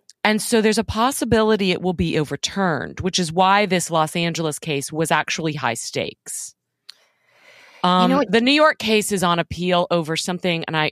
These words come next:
Speaker 1: I'm gonna maybe get it wrong, but called, like, the Molyneux rule, which is about how many women you can bring, or how many witnesses you can bring in to sort of create a pattern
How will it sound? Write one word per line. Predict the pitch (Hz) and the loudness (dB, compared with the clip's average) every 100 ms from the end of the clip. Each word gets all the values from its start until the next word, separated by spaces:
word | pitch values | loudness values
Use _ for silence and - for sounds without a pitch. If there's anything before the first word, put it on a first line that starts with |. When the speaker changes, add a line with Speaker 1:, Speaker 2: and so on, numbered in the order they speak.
| - | -2
Speaker 1:
I'm | 156 156 | -4 -2
gonna | 190 175 - - | -2 -2 -6 -6
maybe | 170 170 160 | -2 -2 -2
get | 160 151 | -2 -2
it | - | 0
wrong, | 147 147 143 139 | 2 2 2 -2
but | - | -8
called, | - 156 147 | -4 -4 -2
like, | 139 - | -4 -4
the | 151 | -6
Molyneux | 151 139 139 165 190 202 196 190 190 - _ _ _ _ - | -2 0 2 2 0 0 0 0 -2 -8 _ _ _ _ -10
rule, | 185 214 220 220 214 226 226 _ _ _ _ _ - | -2 2 4 4 4 0 -6 _ _ _ _ _ -4
which | 180 185 | -2 0
is | 185 165 | 0 0
about | 156 160 151 151 147 _ | 2 2 4 4 0 _
how | - 185 196 | -6 0 2
many | 220 202 | 2 2
women | 185 165 170 170 165 165 | 0 0 0 0 -2 -2
you | 160 | -6
can | - 156 | -6 -8
bring, | 147 165 - | -4 -4 0
or | 156 | -2
how | 156 233 | 0 2
many | 220 175 | 2 2
witnesses | 202 - 196 190 160 | 2 0 -4 -4 -4
you | 170 | -4
can | 180 160 | -4 -4
bring | 160 156 | -4 -2
in | 156 156 147 - - - - - - - | 0 0 -2 -6 -20 -20 -20 -20 -20 -4
to | 220 180 | -2 0
sort | - 208 196 | 2 4 4
of | 151 | 0
create | 175 185 180 | -2 2 2
a | 160 | 0
pattern | - 156 170 170 160 156 | 0 2 4 2 0 -4